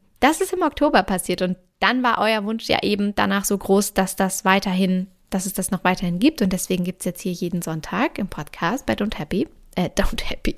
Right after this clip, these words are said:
<laughs> bei Don't Always Be Happy. Es wird auch immer später, ihr Lieben, gibt es jetzt eine Note to Myself, wie diese Folge mit den Mega-Learnings aus zweitausendeinundzwanzig. Genau.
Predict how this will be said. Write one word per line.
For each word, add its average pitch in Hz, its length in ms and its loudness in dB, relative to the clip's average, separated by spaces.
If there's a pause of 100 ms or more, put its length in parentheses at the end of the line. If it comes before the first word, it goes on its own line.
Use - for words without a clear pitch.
(420)
<laughs> - 460 -2
bei 240 80 2
Don't 240 340 6
Always 220 240 4
Be 185 180 4
Happy. 220 320 4 (380)
Es - 160 2
wird - 140 2
auch 160 100 0
immer 170 260 2
später, 170 540 0 (140)
ihr 175 100 -2
Lieben, 160 340 -4 (580)
gibt 208 180 4
es 196 140 2
jetzt - 300 2
eine 190 220 2
Note 180 400 2
to - 140 -2
Myself, 196 420 2
wie 208 160 2
diese 180 240 0
Folge 165 360 -4 (460)
mit - 360 -6
den 175 320 -4 (240)
Mega-Learnings 196 840 6
aus - 240 0
zweitausendeinundzwanzig. 175 1040 -6 (200)
Genau. 190 180 4